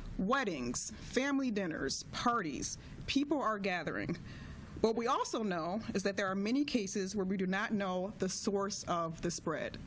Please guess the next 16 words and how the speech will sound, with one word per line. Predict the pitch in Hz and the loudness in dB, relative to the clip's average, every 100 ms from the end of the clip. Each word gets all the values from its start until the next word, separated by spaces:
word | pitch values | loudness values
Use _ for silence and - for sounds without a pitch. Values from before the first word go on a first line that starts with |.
| - - | -8 -2
and | 196 | 0
this | 220 | 0
is | 220 185 | -2 0
really | 190 196 | 0 0
important. | 196 - 175 - - | -2 -2 -2 0 0
This | 190 220 | 0 2
means | 220 190 | 0 0
that | 190 | 0
it | 180 | 0
is | 175 170 | -2 -2
spreading | - 190 202 208 214 - - | 0 0 0 0 -2 -4 -4
in | 196 208 | 0 2
the | 226 247 | 0 -2
community, | - 240 185 170 160 170 | 0 0 2 0 0 -2
and | 180 180 | 0 -2
that's | 180 | -2